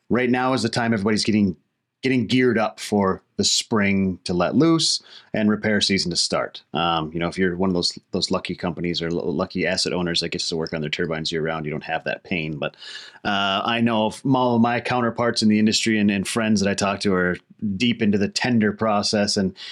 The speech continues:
even at this point in time, right, it's February tenth today. So the tenders are,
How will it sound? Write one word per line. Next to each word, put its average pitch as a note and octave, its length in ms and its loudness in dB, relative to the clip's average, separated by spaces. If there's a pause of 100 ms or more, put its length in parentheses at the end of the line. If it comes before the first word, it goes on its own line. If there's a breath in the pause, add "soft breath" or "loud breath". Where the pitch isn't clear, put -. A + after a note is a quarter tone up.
(180 loud breath)
even C3+ 200 2
at C3+ 120 -2
this D3 160 0
point C3 240 0
in A#2 60 0
time, A#2 300 2
right, G#2 140 2
it's A2 120 0
February A2+ 600 0
tenth G#2+ 460 -2
today. E2 320 -2
So F#2 180 0
the F#2 100 0
tenders A#2 480 0
are, F#2+ 280 0